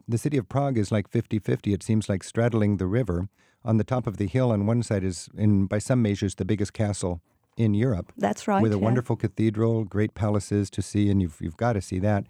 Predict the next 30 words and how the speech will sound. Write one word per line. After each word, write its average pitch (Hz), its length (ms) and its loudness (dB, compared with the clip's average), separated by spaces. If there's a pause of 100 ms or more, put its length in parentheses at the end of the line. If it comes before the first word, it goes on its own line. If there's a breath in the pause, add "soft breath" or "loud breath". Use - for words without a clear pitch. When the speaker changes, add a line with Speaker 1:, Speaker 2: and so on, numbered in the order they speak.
Speaker 2:
Yes. 196 240 -2
Speaker 1:
And 123 120 2
then 135 120 2
what 151 100 2
is 156 80 -2
it 151 60 -4
called, 123 180 -2
the 101 80 -4
Royal 110 420 0
Walk 101 360 -2
or 98 60 0
the 90 120 -2
Royal 98 340 0
Way? 101 220 0
Speaker 2:
Well, 233 160 2
the 220 140 0
Royal 240 280 2
Way 214 340 0
or 208 160 -2
Royal 220 300 0
Route, 196 440 0
which - 200 -2
used 226 240 2
to 240 60 -2
be 226 100 0
the 214 120 2
coronation 226 760 -2
route, 233 300 2
actually, 247 500 -2
Speaker 1:
Mm-hmm. 208 100 -2